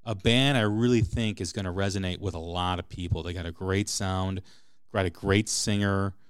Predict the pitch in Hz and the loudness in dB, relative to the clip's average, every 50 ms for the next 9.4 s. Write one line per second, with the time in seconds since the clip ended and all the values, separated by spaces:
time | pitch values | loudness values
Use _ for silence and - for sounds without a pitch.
0 | - - - - - 101 110 - - - - - 95 95 95 - - - 98 92 | -20 -20 -14 -4 -2 -2 -2 -2 -4 -6 -2 -2 0 0 0 -2 0 0 2 2
1 | 92 90 - - 95 98 107 - - - 98 98 95 95 95 92 92 92 92 - | 0 0 0 0 0 0 0 -2 -4 -2 0 2 2 2 0 0 -2 -4 -6 -8
2 | - - - - - - - - - 107 113 120 120 117 117 - 117 101 - - | -12 -20 -20 -20 -20 -20 -20 -20 -4 2 4 6 6 6 4 2 0 -4 0 0
3 | 104 98 92 - - 87 - - - - 95 104 107 - 107 - 90 117 117 101 | 2 2 2 0 -2 -2 -2 0 0 2 2 0 0 0 -2 -6 -4 -4 -4 -2
4 | 101 101 95 - - - 104 101 98 98 92 90 85 - 90 90 90 90 87 - | -2 -2 -4 -6 -6 -4 -2 -2 0 -2 -2 -2 -4 -4 -4 -2 -2 -2 -2 -4
5 | - - - 104 107 110 - - 113 110 110 113 107 - - - - - - - | -10 -6 -2 0 0 0 0 -2 -2 -2 -2 -2 -6 -8 -18 -20 -20 -20 -20 -14
6 | - 110 95 90 87 87 87 101 107 113 117 120 117 117 113 - - 131 123 123 | -6 -4 -2 -2 0 2 4 4 4 6 6 4 4 4 2 0 0 2 2 4
7 | 127 123 131 135 - - - - - - - - - - - - - - - - | 4 2 2 -2 -6 -14 -20 -20 -20 -20 -20 -20 -20 -20 -20 -20 -12 -4 -2 2
8 | - 101 92 92 87 87 90 - 120 131 - - - 135 120 110 110 110 107 101 | 4 6 6 6 4 2 4 4 4 4 4 4 4 4 2 4 4 4 4 4
9 | 104 107 101 101 98 98 95 92 | 4 4 4 4 4 4 2 0